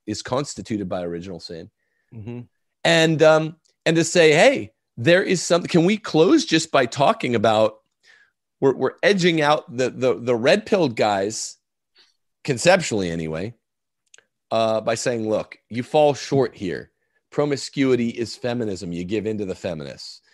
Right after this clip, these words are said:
Speaker 2: Mm-hmm.
Speaker 1: You give in to the feminists 'cause you have no power unless you have a family of your own. You have no headship unless you're the head of a family, um, on your own.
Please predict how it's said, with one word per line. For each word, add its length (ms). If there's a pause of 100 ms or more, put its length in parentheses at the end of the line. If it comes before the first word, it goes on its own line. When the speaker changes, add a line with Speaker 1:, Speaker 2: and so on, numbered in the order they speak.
(220)
Speaker 2:
Mm-hmm. 380 (440)
Speaker 1:
You 220
give 240
in 100
to 60
the 100
feminists 420
'cause 200
you 120
have 200
no 160
power 680 (260)
unless 340
you 100
have 180
a 60
family 480
of 120
your 160
own. 220
You 100
have 160
no 140
headship 640
unless 300
you're 120
the 80
head 160
of 80
a 80
family, 540 (420)
um, 400
on 220
your 140
own. 320